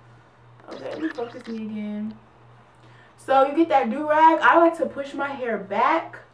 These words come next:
like so. Then get that do-rag, okay? You gonna put it on, like so.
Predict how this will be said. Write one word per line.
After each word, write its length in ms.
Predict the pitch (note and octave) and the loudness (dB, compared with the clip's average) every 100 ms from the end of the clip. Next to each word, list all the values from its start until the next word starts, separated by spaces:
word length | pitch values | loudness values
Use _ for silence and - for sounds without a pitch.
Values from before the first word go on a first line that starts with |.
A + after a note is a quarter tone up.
| _ - _ _ _ | _ -20 _ _ _
like 220 | G3+ G#3+ | -6 -6
so. 560 | - C4 B3+ D4+ F#4 - - _ _ _ _ _ _ _ _ _ _ _ _ _ _ _ _ _ | -6 4 6 6 2 -2 -16 _ _ _ _ _ _ _ _ _ _ _ _ _ _ _ _ _
Then 520 | G#3 A#3 A3+ A#3 A#3+ - - _ _ _ - _ _ _ - _ - | -6 -4 -2 -4 -6 -14 -20 _ _ _ -20 _ _ _ -20 _ -16
get 160 | G3 G3+ | -10 -4
that 180 | A3+ A3 | -2 -2
do-rag, 580 | C4+ C#4 C#4+ D#4+ F#4 - - _ A#3 | -4 -4 -2 -2 -4 -8 -20 _ -20
okay? 360 | C4 C#4 D4+ - - _ _ _ - _ _ _ _ _ _ _ _ _ | -6 -2 -2 -4 -16 _ _ _ -20 _ _ _ _ _ _ _ _ _
You 140 | A3 G#3+ | -6 -4
gonna 180 | C#4 | -4
put 220 | - C#4 C#4 | -6 -6 -2
it 100 | C#4 | 0
on, 360 | C#4 C#4+ E4+ - _ _ - _ _ _ _ _ _ _ _ _ _ - | 0 0 -2 -4 _ _ -20 _ _ _ _ _ _ _ _ _ _ -8
like 300 | A#3 A#3 A3+ - | -2 -2 -2 -4
so. 480 | D4+ D#4+ F#4+ G4+ | 0 4 4 2